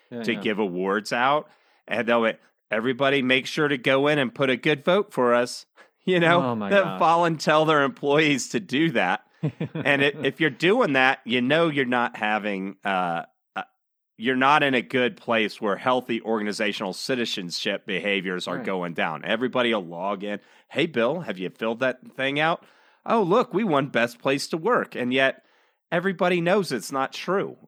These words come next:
Speaker 1: Yeah, and
Speaker 2: Um,
Speaker 1: I mean, and one thing we're trying to do with this podcast and just our approach in general is to pull back this veil of,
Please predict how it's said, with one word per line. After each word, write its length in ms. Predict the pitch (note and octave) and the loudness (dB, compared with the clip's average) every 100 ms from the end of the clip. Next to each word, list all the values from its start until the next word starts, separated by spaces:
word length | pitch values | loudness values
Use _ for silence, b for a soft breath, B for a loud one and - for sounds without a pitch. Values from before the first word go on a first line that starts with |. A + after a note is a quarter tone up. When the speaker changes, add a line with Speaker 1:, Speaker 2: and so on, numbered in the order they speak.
| _ | _
Speaker 1:
Yeah, 340 | G#3+ G#3+ G#3+ G#3+ | 0 2 2 2
and 100 | G#3 | 0
Speaker 2:
Um, 40 | |
Speaker 1:
I 120 | G#3+ | -2
mean, 180 | A#3 B3 | -2 0
and 80 | G#3+ | 0
one 120 | B3+ | -2
thing 140 | - D#4+ | -2 -4
we're 80 | F3 | -2
trying 180 | G3+ | -2
to 60 | E3+ | -2
do 120 | D3 | -4
with 80 | D#3+ | -4
this 160 | C#3 - | -6 -6
podcast 520 | D#3 G#3 - C3 - | -4 -4 -4 -6 -6
and 80 | C3+ | -8
just 140 | C#3+ | -6
our 120 | D3 | -4
approach 300 | C#3 D#3+ D3+ | -2 -4 -4
in 100 | A2+ | -6
general 300 | A#2 F#3+ F#3+ | -6 -4 -2
is 80 | A2+ | -4
to 60 | - | -8
pull 260 | - G#3 | -6 -4
back 240 | F#3 F3 - | -2 -4 -4
this 180 | C3+ G2+ | -6 -6
veil 520 | F2+ B2 D3 A2 F#2+ | -4 -2 0 -2 -2
of, 360 | G#2+ G#2+ F#2 | -4 -4 -6